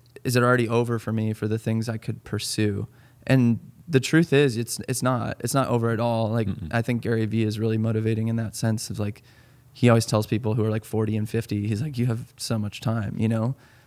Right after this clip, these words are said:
Speaker 1: um, willing that you are able to survive the average rate, you know, um,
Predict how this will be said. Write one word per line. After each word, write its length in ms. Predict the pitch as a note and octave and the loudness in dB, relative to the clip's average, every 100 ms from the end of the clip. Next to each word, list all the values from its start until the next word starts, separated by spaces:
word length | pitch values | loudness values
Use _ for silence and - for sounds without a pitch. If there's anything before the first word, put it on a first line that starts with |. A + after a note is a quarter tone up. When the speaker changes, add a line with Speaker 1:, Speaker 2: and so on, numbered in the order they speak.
| _ | _
Speaker 1:
um, 540 | A2 G#2+ F#2+ F2+ F2+ A#2+ _ _ _ _ - _ - | -2 0 0 -2 -6 -8 _ _ _ _ -20 _ 0
willing 420 | G#2+ A#2 A#2 A2 | 4 6 6 2
that 180 | A2 - | 0 -2
you 460 | A2 A#2 A2 G2+ - _ _ _ _ - - - | 0 0 0 -2 -8 _ _ _ _ -20 -12 2
are 120 | - | 6
able 200 | A2 G#2 | 6 4
to 180 | G#2 A2+ | 0 -2
survive 400 | A2 A#2 A2 A2 | 0 -2 -2 -2
the 100 | A2 | -2
average 320 | A2+ A2 G#2+ | -2 -2 -4
rate, 400 | G#2 A2+ B2 A#2 | -2 0 0 0
you 140 | B2 A2+ | 0 0
know, 300 | A2 A2+ B2+ | 0 -2 -2
um, 380 | A2+ G#2 G2+ | -2 -2 0